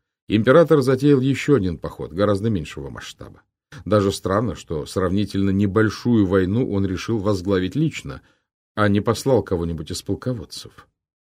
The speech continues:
Такое ощущение, что здесь было нечто личное. Дело в том, что несколькими годами ранее, когда Чингисхан только собирался идти на Хорезм Шаха Мухаммеда, он потребовал от своего вассала, тангутского царя, подмоги,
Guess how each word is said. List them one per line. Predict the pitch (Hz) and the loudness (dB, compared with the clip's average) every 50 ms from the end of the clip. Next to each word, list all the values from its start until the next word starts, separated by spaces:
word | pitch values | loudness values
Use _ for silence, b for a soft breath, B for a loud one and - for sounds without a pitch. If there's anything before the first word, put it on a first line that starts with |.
| _ _ _ B B B - | _ _ _ B B B -2
Такое | 113 101 - 127 127 120 | -2 4 6 8 8 8
ощущение, | 110 104 - 101 - - - 123 123 123 120 104 | 8 6 2 -4 -4 0 2 2 2 4 2 0
что | - - 120 110 | 0 0 0 0
здесь | 95 78 80 101 107 - - | 0 0 0 -2 -2 -2 -2
было | 95 107 110 104 104 107 101 92 92 _ _ | -2 0 2 2 2 2 2 0 -4 _ _
нечто | - 104 104 101 98 - - - 110 | -6 -4 -4 -4 -4 -6 -8 -4 -4
личное. | 107 107 98 - - - - - - - - - _ _ _ _ _ _ _ _ _ _ _ _ _ _ _ _ _ _ _ _ _ _ _ _ _ _ B B B | -2 -2 -4 -6 -8 -14 -14 -14 -16 -18 -18 -20 _ _ _ _ _ _ _ _ _ _ _ _ _ _ _ _ _ _ _ _ _ _ _ _ _ _ B B B
Дело | - 110 151 160 160 | 4 6 8 8 8
в | 151 | 6
том, | - - 185 170 | 4 2 2 2
что | 143 - - 151 151 143 95 | 2 4 6 8 8 8 8
несколькими | 110 131 156 156 - - 151 135 123 - 131 123 117 | 6 4 4 4 2 4 2 2 4 4 0 0 0
годами | 107 107 120 117 123 131 120 120 | 2 2 2 4 4 4 4 4
ранее, | 127 147 156 143 123 98 90 | 2 2 2 2 2 0 -2
когда | - - 87 82 90 104 104 101 95 | -2 -4 -4 0 2 4 4 4 2
Чингисхан | - - 107 98 95 98 101 - - - 110 95 80 | 0 -2 -2 -2 0 0 -2 -4 -2 -2 -2 -2 -2
только | - - 95 85 - 90 | -4 -6 -6 -6 -6 -8
собирался | - - 110 107 131 147 156 127 95 - - 87 78 | -6 -4 -4 -2 0 2 2 2 0 -2 -4 -8 -8
идти | 73 - - 78 | -8 -10 -12 -12
на | 71 73 76 | -12 -12 -10
Хорезм | - - 95 95 92 85 78 80 78 | -4 -2 0 0 0 0 -2 -4 -8
Шаха | - - 92 82 - 82 | -6 -4 -6 -4 -4 -8
Мухаммеда, | 76 73 71 - 80 78 82 95 110 123 127 127 _ _ _ _ _ _ _ _ _ _ - | -8 -8 -8 -8 -6 -4 -2 -2 -2 -2 -4 -6 _ _ _ _ _ _ _ _ _ _ 0
он | 143 180 185 | 2 2 4
потребовал | - - 151 123 143 151 160 151 160 151 151 156 156 | 6 4 4 6 6 4 6 6 6 6 8 6 6
от | - 107 104 - | 6 2 0 -2
своего | - - 107 120 117 107 113 131 127 117 | -2 0 2 4 4 4 6 4 4 4
вассала, | 95 92 104 92 - - - 95 87 90 101 104 | 4 2 0 0 -2 -4 -2 -2 0 0 0 -2
тангутского | 101 - 139 143 143 120 98 95 - - - - 76 80 | -2 -2 0 0 2 2 0 -4 -6 -6 -12 -8 -8 -6
царя, | - - - 85 80 85 95 101 | -6 -4 -4 -2 -2 -2 -2 -4
подмоги, | - - 151 156 156 180 165 120 78 69 - - - | -2 -2 -2 0 0 0 0 0 -2 -2 -8 -14 -14